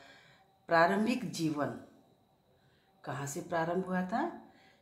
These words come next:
ये सबसे पहले जो हमारा प्रारंभिक जीवन मानव का हुआ था जंगलों से, और उसके बाद में, अ, जो, अ, मनुष्य ने प्रगति की और उसके बाद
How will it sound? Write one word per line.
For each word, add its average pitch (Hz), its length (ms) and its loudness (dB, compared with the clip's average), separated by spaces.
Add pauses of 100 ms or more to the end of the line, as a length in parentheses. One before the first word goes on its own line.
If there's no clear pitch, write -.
ये 139 100 -8
सबसे 147 380 -6
पहले 165 360 -4
जो 165 160 -4
हमारा 143 280 -2
प्रारंभिक 143 840 -6
जीवन 143 340 -6
मानव 143 420 2
का 156 140 -4
हुआ 156 240 -2
था 151 340 -8
जंगलों 131 460 -6
से, 156 460 -4 (440)
और 147 640 0
उसके 165 300 -2
बाद 143 360 2
में, 139 340 0
अ, 139 640 -8
जो, 139 500 -6 (480)
अ, 135 220 -12 (180)
मनुष्य 175 500 2
ने 185 80 6
प्रगति 147 540 0
की 165 600 -4 (540)
और 147 140 -6
उसके 165 260 -6
बाद 139 460 -2